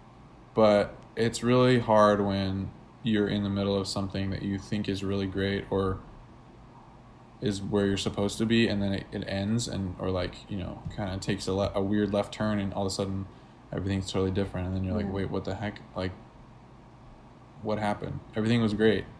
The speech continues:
Speaker 1: and now
Speaker 2: Right.
Speaker 1: it sucks." <laughs> Like, it's really hard in that moment to be like, "I'm sure it's just God's plan." Cue Drake, God's plan.
Speaker 2: <laughs> It,
Speaker 1: Um,
Speaker 2: that's good.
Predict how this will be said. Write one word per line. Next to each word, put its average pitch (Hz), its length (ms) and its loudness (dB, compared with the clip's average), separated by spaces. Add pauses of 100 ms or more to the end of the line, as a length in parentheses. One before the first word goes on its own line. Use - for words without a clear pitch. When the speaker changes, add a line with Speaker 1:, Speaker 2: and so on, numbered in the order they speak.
Speaker 1:
and 101 140 -4
now 95 180 0
Speaker 2:
Right. 95 80 -2 (100)
Speaker 1:
it - 80 -16
sucks." - 400 -6 (180)
<laughs> - 160 0
Like, 113 220 4 (540)
it's - 120 -4
really 120 180 6
hard 113 260 10
in 107 140 2
that 104 180 4
moment 98 300 0
to 95 60 -6
be 95 120 -2
like, 92 240 -4 (720)
"I'm 117 100 -2
sure 160 180 4
it's 143 120 4
just 139 180 -2
God's 123 260 4
plan." 107 560 2 (1300)
Cue 95 300 -2
Drake, 87 340 -6 (180)
God's - 200 -8
plan. - 200 -12 (240)
Speaker 2:
<laughs> - 260 -14
It, 190 100 4
Speaker 1:
Um, 107 260 2
Speaker 2:
that's 170 160 2
good. 175 240 -2